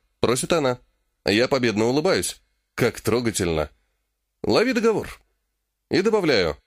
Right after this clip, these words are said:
"А судьба твоего брата будет зависеть от него самого". Став рабыней, погода делится с нами информацией, которая меня и интересует. Делает она это быстро, охотно и старательно. Буквально взахлеб. Как они, двое оборванцев, вообще смогли попасть в Полис?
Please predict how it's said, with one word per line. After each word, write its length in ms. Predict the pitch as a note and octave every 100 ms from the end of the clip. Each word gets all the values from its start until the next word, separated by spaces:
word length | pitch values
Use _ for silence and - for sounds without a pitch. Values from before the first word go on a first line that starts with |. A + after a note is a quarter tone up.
| _ _ _ _
"А 160 | - B2+
судьба 340 | D3+ C#3+ B2
твоего 340 | A2 F#2 E2+ F#2
брата 360 | D3+ G#3+ G#3
будет 360 | D#3+ G#2+ G#3 G3
зависеть 420 | F3+ G#2 G#2+ E3+
от 140 | D3 G2+
него 180 | E2
самого". 480 | E2+ G#2+ E2+ C2+ - - _ _ -
Став 300 | - G#2 B2+
рабыней, 440 | G#3+ G3+ A3+ A3
погода 380 | F3+ C#3+ F#3+ E3
делится 400 | C3 E3 D3+ D3
с 80 | C#3
нами 240 | C#3 B2+
информацией, 680 | A#2 A2+ F#2 B2 E3+ - F3+
которая 400 | D#3 A#2 A2+ C3
меня 320 | B2+ G2 F#2
и 80 | F#2
интересует. 720 | F#2 G2+ G2 - D2+ C2+ - _ _ _ _ _ _ _ _ -
Делает 420 | A#2+ B3+ G#3+ C3+
она 160 | A#2+ G2+
это 160 | F#2
быстро, 500 | E2+ F#3+ - E3+ D3+
охотно 460 | D#2+ - F#3 C3+ A2
и 120 | G#2+
старательно. 640 | - G2 E2 D#2+ D2 C#2+ - _ _
Буквально 400 | B2+ E3 G#3 F#3
взахлеб. 460 | B2+ B2+ E2+ C#2+ - _ _ _ _ _ _
Как 220 | - F#3 D#3+
они, 340 | C3 A#2 D3+
двое 360 | C#3+ A2+ A#2+ G#2
оборванцев, 640 | F#2 E2+ D#2 G#2+ - D#3+
вообще 480 | - G#2 B2 - G#2+
смогли 340 | C3 C#3+ G2+ A2+
попасть 380 | A#2 F2 -
в 80 | -
Полис? 440 | F3+ F2 D2+ -